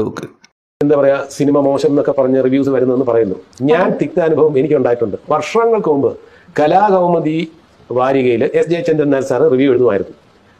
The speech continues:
Speaker 2: അന്ന്, ആ, Welcome to Kodaikanal എന്ന് പറഞ്ഞ super hit film, അതിനെക്കുറിച്ച് review എഴുതിയിട്ട്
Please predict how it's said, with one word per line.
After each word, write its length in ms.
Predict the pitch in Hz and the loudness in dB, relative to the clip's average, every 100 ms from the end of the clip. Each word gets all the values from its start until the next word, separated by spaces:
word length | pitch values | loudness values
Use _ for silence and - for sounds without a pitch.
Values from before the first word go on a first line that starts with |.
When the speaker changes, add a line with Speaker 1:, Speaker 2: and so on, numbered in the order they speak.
| - | -4
Speaker 2:
അന്ന്, 240 | 143 175 185 214 - - 127 | 0 2 2 -2 -10 -10 -4
ആ, 40 | 123 117 117 - - | 0 0 -2 -6 -4
Welcome 260 | 143 185 202 | -2 0 0
to 60 | 190 | 0
Kodaikanal 320 | 156 156 156 156 | 2 2 0 0
എന്ന് 100 | 143 | 0
പറഞ്ഞ 140 | 151 170 | 0 0
super 220 | 170 202 | -2 -2
hit 160 | 147 - | -2 -2
film, 180 | 123 110 - - - - - | -4 -4 -12 -20 -20 -18 -4
അതിനെക്കുറിച്ച് 400 | 139 180 170 160 143 | 2 2 2 2 2
review 160 | 180 160 | 4 2
എഴുതിയിട്ട് 320 | 139 139 127 | 2 0 0